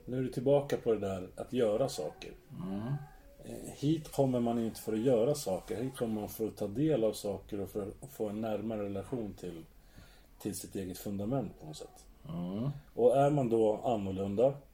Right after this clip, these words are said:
Speaker 1: som är någonstans, nu pratar jag om mig själv,
Speaker 2: Mm.
Speaker 1: så, alltså jag dammade in här och bad inte om ursäkt för någonting. Och det sticker ju folks ögon på något sätt.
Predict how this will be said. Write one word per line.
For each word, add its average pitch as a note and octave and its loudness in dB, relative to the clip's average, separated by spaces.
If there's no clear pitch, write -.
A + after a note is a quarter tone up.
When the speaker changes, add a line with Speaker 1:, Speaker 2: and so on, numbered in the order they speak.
Speaker 1:
som A2+ -4
är A2 0
någonstans, G#2 -4
nu A#2+ -2
pratar - 0
jag - 2
om G2+ -2
mig F#2+ -2
själv, G2 0
Speaker 2:
Mm. G2 -2
Speaker 1:
så, A2 2
alltså C#3 0
jag C3 8
dammade C#3 8
in C#3+ 4
här A2+ 4
och G#2+ 2
bad G#2+ 4
inte G#2 -4
om G#2 -2
ursäkt G2+ -4
för G#2 -8
någonting. G2+ -4
Och A#2+ -6
det A#2+ 4
sticker - -4
ju A2 2
folks G2 -2
ögon G#2+ -2
på F2+ -8
något F#2+ -8
sätt. - -12